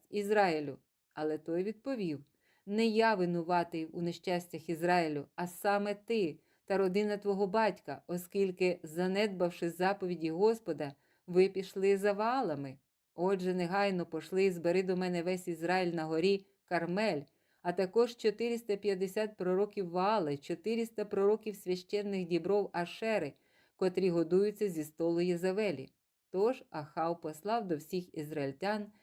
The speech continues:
і разом з пророками зібрав усіх на горі Кармель. Тоді Ілля підійшов до всього народу і сказав:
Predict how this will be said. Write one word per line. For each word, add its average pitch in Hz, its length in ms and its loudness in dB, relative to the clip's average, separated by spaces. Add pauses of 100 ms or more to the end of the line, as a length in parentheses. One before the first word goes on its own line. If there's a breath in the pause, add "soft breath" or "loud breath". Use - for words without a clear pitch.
(220 soft breath)
і 190 160 4
разом 233 400 0
з 226 80 -10
пророками 214 800 0 (280 loud breath)
зібрав 190 540 2
усіх 226 380 -4
на 175 140 -2
горі 151 300 0
Кармель. 151 540 -2 (600)
Тоді 214 240 2
Ілля 208 520 2
підійшов 185 760 -2
до 170 180 -2
всього 175 420 0
народу 185 400 2
і 170 60 2
сказав: 151 580 -4